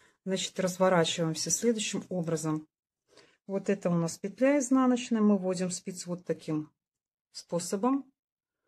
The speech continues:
Ниточку отводим назад. И снимаем со спицы. У нас получается вот эта вот петля как бы двойная.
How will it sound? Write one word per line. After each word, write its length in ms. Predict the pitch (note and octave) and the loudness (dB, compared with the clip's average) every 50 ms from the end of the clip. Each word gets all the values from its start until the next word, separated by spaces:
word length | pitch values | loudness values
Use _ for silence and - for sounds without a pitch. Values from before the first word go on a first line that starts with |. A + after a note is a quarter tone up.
| _ _ _ | _ _ _
Ниточку 500 | - G3 G#3+ A3+ G#3+ F#3 F3 - - - | 4 4 4 4 4 0 -4 -2 -2 -2
отводим 440 | E3+ F3 F3 E3+ F3 E3 E3+ D#3+ D#3 | -2 -2 0 0 0 0 0 0 0
назад. 540 | E3 F3+ F#3 F3 D3+ C#3+ D3 G3+ G#3 - - _ _ _ _ _ _ _ _ _ _ _ _ _ _ _ _ _ _ _ _ _ _ _ _ - | 0 0 0 0 0 0 0 -2 -4 -8 -14 _ _ _ _ _ _ _ _ _ _ _ _ _ _ _ _ _ _ _ _ _ _ _ _ -2
И 120 | C4 D4 | 0 0
снимаем 840 | D4+ - - G3+ F#3 F#3 F3 E3+ E3+ E3+ E3+ F3+ G3+ A3+ A#3+ A#3 - _ _ | 2 2 2 0 2 2 2 2 2 2 2 2 0 0 0 -2 -4 _ _
со 220 | - - - G#3+ | -10 -8 -6 -6
спицы. 560 | G3+ - - - - E3 - - - - E3+ - - _ _ _ _ _ _ _ _ _ _ - - - - - _ _ - | -6 -6 -8 -10 -10 -10 -10 -10 -10 -12 -12 -14 -16 _ _ _ _ _ _ _ _ _ _ -20 -20 -20 -20 -20 _ _ 0
У 60 | G3 | 4
нас 200 | G#3 G#3+ G#3 G#3+ | 4 4 4 2
получается 640 | - G3 F#3 F#3 F3+ - F#3 F3+ F3 F3 - F3 | 0 -2 -2 -2 0 2 2 2 2 2 0 -4
вот 160 | F3 F3 - | -6 -4 -4
эта 180 | F3+ E3+ - E3 | -6 -6 -2 0
вот 180 | D#3+ D#3+ D#3+ - | 0 0 0 -2
петля 360 | - F3 F3+ G#3+ C4 D4 D4+ | -8 -8 -2 0 2 2 2
как 240 | D4+ - G#3 G3 F3 | 2 2 0 2 2
бы 80 | G3+ | 0
двойная. 680 | F#3 F3+ F3 G3+ G#3 F#3+ F3 D#3 D3+ C#3+ C3+ C3+ C3+ | 0 2 2 4 4 4 4 2 2 0 -2 -4 -8